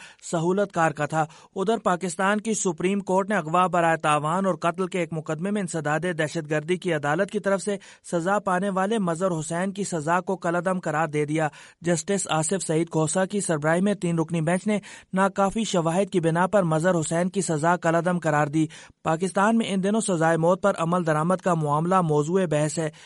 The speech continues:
پشاور میں ایک اسکول پر دہشت گردوں کے مہلک حملے کے بعد وزیر اعظم نواز شریف نے دو ہزار آٹھ سے ملک میں سزائے موت پر عمل درآمد پر عائد پابندی ختم کر دی تھی۔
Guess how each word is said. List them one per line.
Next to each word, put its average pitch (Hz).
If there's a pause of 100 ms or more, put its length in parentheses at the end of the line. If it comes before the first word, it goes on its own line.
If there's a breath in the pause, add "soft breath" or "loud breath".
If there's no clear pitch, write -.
(200 loud breath)
پشاور 175
میں 214
ایک 190
اسکول 190
پر 202
دہشت 165
گردوں 160
کے 196
مہلک 160
حملے 165
کے 175
بعد 170
وزیر 156
اعظم 156
نواز 151
شریف 190
نے 208 (360 loud breath)
دو 196
ہزار 196
آٹھ 190
سے 208
ملک 185
میں 196
سزائے 165
موت 170
پر 185
عمل 165
درآمد 156
پر 185
عائد 165
پابندی 156
ختم 170
کر 151
دی 156
تھی۔ 160